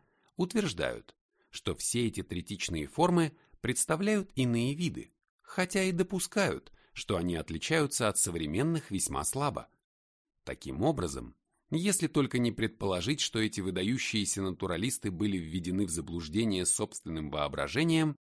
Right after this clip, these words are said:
и что эти верхнетретичные виды в сущности ничем не отличаются от своих ныне живущих заместителей, или если не допустить, вопреки мнению большинства натуралистов, что все эти третичные виды действительно отличаются от нынешних,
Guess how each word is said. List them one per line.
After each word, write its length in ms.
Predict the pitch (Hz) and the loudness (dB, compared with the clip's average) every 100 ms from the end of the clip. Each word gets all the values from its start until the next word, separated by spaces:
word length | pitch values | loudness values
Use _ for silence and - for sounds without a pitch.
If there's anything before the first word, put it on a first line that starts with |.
| _ _ _ | _ _ _
и 80 | 117 | -2
что 160 | - 131 | 2 2
эти 220 | 120 117 | 2 0
верхнетретичные 1000 | 95 120 - 120 110 107 - 107 - 110 | 2 0 2 -2 -2 -4 -4 -4 0 0
виды 340 | 104 101 98 - _ _ | 0 0 -2 -4 _ _
в 60 | - | -2
сущности 560 | - 113 - 104 - | 2 2 0 -2 0
ничем 440 | 104 104 - 107 101 | 0 0 0 0 2
не 80 | |
отличаются 680 | 95 95 101 - 98 92 - | 0 -2 -4 0 0 0 -2
от 200 | - 98 | -2 -2
своих 340 | - 92 90 - | 0 0 -2 -2
ныне 260 | 95 92 | -2 0
живущих 500 | 87 90 87 - 90 | 0 -2 -2 -4 -4
заместителей, 760 | 85 87 87 - 87 - 78 73 _ _ _ _ _ | -4 -2 -2 -4 -6 -4 -6 -6 _ _ _ _ _
или 220 | 113 104 | 0 2
если 340 | 101 92 95 98 | 2 2 0 0
не 120 | 95 | -2
допустить, 640 | 92 - 98 - 101 - - _ _ | -4 -4 -4 -2 -4 -6 -14 _ _
вопреки 460 | 110 107 98 - | 0 0 -4 -2
мнению 440 | 98 101 104 101 92 | 2 4 4 4 2
большинства 560 | 95 - 101 - 104 | -2 -2 -2 0 0
натуралистов, 800 | 95 80 95 90 90 - 87 - _ _ - | -2 -2 -2 -2 0 -2 -4 -8 _ _ -16
что 220 | - 113 | -2 -2
все 260 | - - 98 | 0 2 2
эти 160 | 95 | 0
третичные 680 | 95 - 92 107 - 101 90 | -6 -6 -4 -4 -2 0 0
виды 240 | 90 95 92 | 0 -2 -2
действительно 720 | 85 90 - 95 98 98 90 | -2 -4 -2 -4 -2 -2 -2
отличаются 720 | - - 92 - 98 90 - | -4 -6 -6 -2 -2 -2 -4
от 220 | - 95 | -4 -4
нынешних, 580 | 98 92 90 - 87 - | 0 0 0 -2 -4 -8